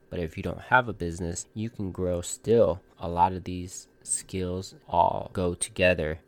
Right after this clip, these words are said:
and are needed for business and for personal development. So anybody and everyone can benefit from listening to this show, even if you are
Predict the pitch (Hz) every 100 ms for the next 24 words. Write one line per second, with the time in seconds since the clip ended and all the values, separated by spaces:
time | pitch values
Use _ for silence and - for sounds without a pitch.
0 | _ _ 90 80 82 90 82 82 - -
1 | 73 90 80 85 82 - 90 92 95 -
2 | - 85 - - 87 92 82 82 - 82
3 | - _ _ _ _ - 90 85 107 104
4 | 110 110 92 82 90 101 90 90 90 -
5 | - 90 80 80 78 90 90 - - -
6 | - 90 85 - 80 - 87 - - -
7 | - - _ 92 87 92 87 - 92 82
8 | 82 - 85 80 78 78 73